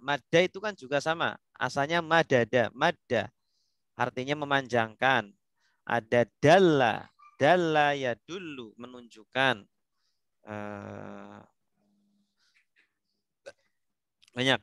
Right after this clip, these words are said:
nanti di, eh, Al-, Al-Quran banyak itu. Huruf-huruf yang, eh, akar katanya itu ada, eh, huruf kembarnya sehingga karena kembar akhirnya digabungkan, diidghamkan.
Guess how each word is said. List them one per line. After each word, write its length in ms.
nanti 240
di, 180
eh, 680
Al-, 240
Al-Quran 400
banyak 380
itu. 160
Huruf-huruf 560
yang, 240
eh, 560
akar 380
katanya 500
itu 380
ada, 420
eh, 360
huruf 260
kembarnya 640
sehingga 500
karena 400
kembar 540
akhirnya 800
digabungkan, 1500
diidghamkan. 800